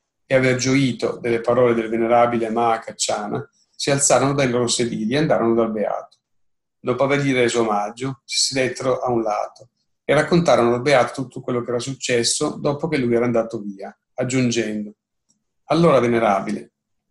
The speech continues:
andammo dal venerabile Mahakachana e gli chiedemmo di spiegarci meglio. Il venerabile Mahakachana ce ne espose il significato con questi termini, affermazioni e frasi."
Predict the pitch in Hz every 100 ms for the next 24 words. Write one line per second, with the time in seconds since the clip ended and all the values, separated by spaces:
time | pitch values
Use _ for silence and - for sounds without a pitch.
0 | _ _ _ - 131 139 143 120 113 117
1 | 117 123 123 131 127 123 117 120 127 123
2 | 117 117 - 131 131 135 147 147 - 139
3 | 123 - 131 127 127 131 139 - 135 -
4 | 135 123 120 - 120 107 101 104 - _
5 | _ _ _ _ 127 123 123 127 127 123
6 | 120 117 120 117 117 120 - 139 131 139
7 | 147 - 147 156 147 139 131 127 - 135
8 | 143 139 127 - 143 147 123 - 123 113
9 | 104 107 110 - 127 - 139 143 143 -
10 | 131 123 135 131 - 131 - 107 - -